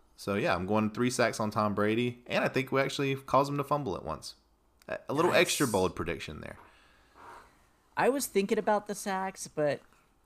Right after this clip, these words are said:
Speaker 2: I, I did Brian Burns last week, and I got
Speaker 1: Yeah.
Speaker 2: burned. Um, I'm going offense this week. D J Moore had a decent game, but it wasn't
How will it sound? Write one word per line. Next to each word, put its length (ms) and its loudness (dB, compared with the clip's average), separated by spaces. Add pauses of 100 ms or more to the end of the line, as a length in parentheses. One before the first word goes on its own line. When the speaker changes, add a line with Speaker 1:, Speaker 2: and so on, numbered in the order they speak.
Speaker 2:
I, 200 6
I 120 6
did 200 4
Brian 320 6
Burns 360 2
last 340 2
week, 220 -4
and 100 -2
I 60 -2
got 160 0
Speaker 1:
Yeah. 80 0
Speaker 2:
burned. 400 2 (720)
Um, 520 2 (260)
I'm 260 2
going 280 2
offense 520 -4
this 200 -12
week. 220 -8 (500)
D 180 0
J 240 0
Moore 480 0 (400)
had 200 0
a 60 -2 (100)
decent 400 -2
game, 220 -20 (1120)
but 240 4
it 120 6
wasn't 460 4